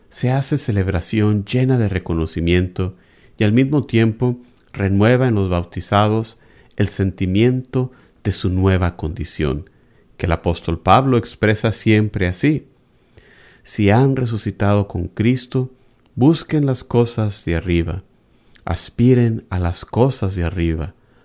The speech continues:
no a las de la tierra". Carta a los Colosenses, capítulo tres, versículo del uno al tres. Mirar arriba, mirar el horizonte,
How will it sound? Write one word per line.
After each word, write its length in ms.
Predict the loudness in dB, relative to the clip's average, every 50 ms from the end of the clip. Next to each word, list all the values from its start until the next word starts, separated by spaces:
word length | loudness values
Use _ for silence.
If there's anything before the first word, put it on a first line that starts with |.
| _ _ _
no 300 | 2 4 4 6 4 4
a 40 | 2
las 220 | 2 0 0 -2
de 100 | -2 -4
la 120 | -4 -4 -4
tierra". 420 | 0 2 2 2 0 -2 -6 -10 -12 -18 -20 -20 -20 _ -20 -20 -20 -20 -20 -20 -14
Carta 280 | -10 -8 -8 -6 -6 -6
a 20 |
los 140 | -8 -8 -8
Colosenses, 640 | -8 -6 -6 -6 -2 0 0 2 2 0 -4 -8 -8
capítulo 480 | -8 -8 -8 -8 -8 -8 -6 -6 -6 -6
tres, 480 | -4 -2 0 0 0 -2 -4 -8 -16 -14 _
versículo 460 | -12 -10 -10 -12 -8 -6 -4 -4 -2
del 160 | -2 -2 -2
uno 180 | -2 -2 -2 -2
al 100 | -4 -4
tres. 400 | -6 -6 -8 -8 -8 -12 -20 _ _ _ -20 _ _ _ -20 _ _ _ _ _ _ _ _ -20 -8
Mirar 380 | -4 -2 -2 0 2 2 4 6
arriba, 540 | 6 4 4 4 4 4 2 0 -4 -6 -8 _ _ _ -20 -20 -20 -20 _ _ -20 _ -8 _
mirar 420 | 2 4 6 6 6 4 4 4
el 140 | 4 4 4
horizonte, 800 | 4 4 2 0 0 0 2 2 2 2 0 -2 -6 -8 -8 -8